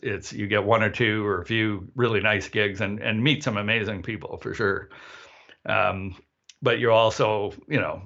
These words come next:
ha-, have to accommodate and play these smaller venues. You know, you're a star one night and the next night you're playing this place and you go, "How did I get here?" <laughs> You know?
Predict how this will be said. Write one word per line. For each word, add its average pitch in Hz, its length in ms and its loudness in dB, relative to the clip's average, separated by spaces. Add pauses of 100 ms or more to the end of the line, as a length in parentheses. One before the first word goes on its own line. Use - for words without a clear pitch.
(340)
ha-, 113 320 -6
have 113 260 0
to 110 160 2
accommodate 107 580 2
and 98 100 -8
play 101 240 2
these 95 260 -8 (280)
smaller 101 520 2
venues. 101 520 -2
You 101 280 -6
know, 87 120 -4
you're 98 340 -2
a 98 60 0
star 117 420 4
one 113 260 4
night 107 240 0
and 113 80 -10
the 107 80 -6
next 104 240 -4
night 107 200 -2
you're 101 100 -6
playing 107 460 -2
this 104 140 -2
place 110 360 2
and 110 80 -2
you 101 100 -2
go, 101 380 0 (340)
"How 113 140 0
did 156 140 4
I 147 80 4
get 143 160 2
here?" 147 420 0 (120)
<laughs> - 100 -2
You 262 80 6
know? 185 880 2